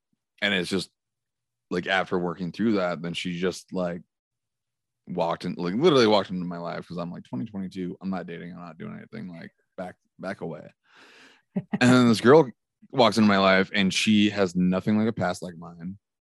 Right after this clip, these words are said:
Polar opposites. And it's just,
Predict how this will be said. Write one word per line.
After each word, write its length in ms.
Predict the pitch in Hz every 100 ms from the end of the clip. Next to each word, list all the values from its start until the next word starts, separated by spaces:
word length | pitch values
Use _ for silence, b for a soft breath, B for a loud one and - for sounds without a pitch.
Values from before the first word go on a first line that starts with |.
| _ _ _ _ - - _ _ _ - - _ _ _ -
Polar 540 | - - 147 143 135 98
opposites. 580 | 92 - 98 82 - _ _ _ _ _ _ _ _ _ _ _ _ _ _ _ _ _ _
And 260 | 95 90 90
it's 160 | 87 -
just, 400 | 101 82 -